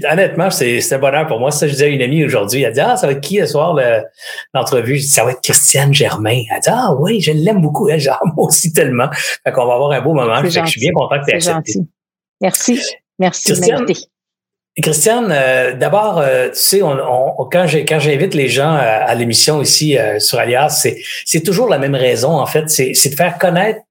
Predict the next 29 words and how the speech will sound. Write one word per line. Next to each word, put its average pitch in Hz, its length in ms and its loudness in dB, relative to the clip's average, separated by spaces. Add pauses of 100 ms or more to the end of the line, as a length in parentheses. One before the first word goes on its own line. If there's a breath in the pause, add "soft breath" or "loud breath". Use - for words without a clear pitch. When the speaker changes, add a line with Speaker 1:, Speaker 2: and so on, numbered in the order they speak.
(160)
Speaker 1:
différentes 160 560 0
facettes 196 480 0
des 123 200 2
entrepreneurs, 117 600 0
différentes 139 640 0
personnalités 120 640 0
d'entrepreneurs, 143 540 0
parce 143 160 -2
que 131 80 0 (340 loud breath)
souvent, 180 240 0
les 190 140 2
gens 160 300 0
ont - 20 0
de 135 100 -2
la 135 60 4
difficulté 151 520 0
à 139 80 0
se - 160 0
reconnaître 151 520 -2
dans 143 280 0
un 131 140 2
seul 156 360 2
modèle. 131 420 0
Alors, 120 180 0 (320 loud breath)
c'est - 140 0
le 143 100 -2
fun 202 120 2
d'en 147 180 0
présenter 135 800 0